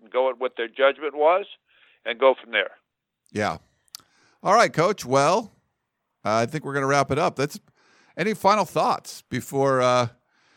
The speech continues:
Speaker 2: U S C, we move on to, uh, a, a B Y U squad you mentioned,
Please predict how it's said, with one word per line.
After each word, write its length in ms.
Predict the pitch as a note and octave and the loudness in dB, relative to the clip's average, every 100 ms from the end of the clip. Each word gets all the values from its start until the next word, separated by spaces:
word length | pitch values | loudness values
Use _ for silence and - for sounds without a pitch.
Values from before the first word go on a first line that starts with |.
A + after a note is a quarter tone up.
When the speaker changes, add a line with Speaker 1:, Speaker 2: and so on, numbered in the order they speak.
| _ A#2+ | _ 0
Speaker 2:
U 180 | D3 | 4
S 100 | D#3 | 4
C, 220 | D3+ D3 C#3+ | 2 -4 -2
we 120 | C3+ | -2
move 240 | B2 C#3 | 0 4
on 320 | C#3+ C#3+ C#3+ C3 | 4 4 2 -2
to, 300 | C#3+ C3 B2 | -4 -2 0
uh, 380 | A2+ G#2+ G#2+ F#2 - - | 2 2 0 -4 -6 -6
a, 40 | |
a 40 | |
B 160 | G#2 C3+ | -2 0
Y 120 | C#3+ | 2
U 200 | C3+ D#3+ | 2 -2
squad 400 | - B2+ B2 A#2+ | -4 0 0 2
you 80 | A#2 | -2
mentioned, 520 | B2 D3 A2+ F#2+ G2+ | -2 -2 -4 -4 -6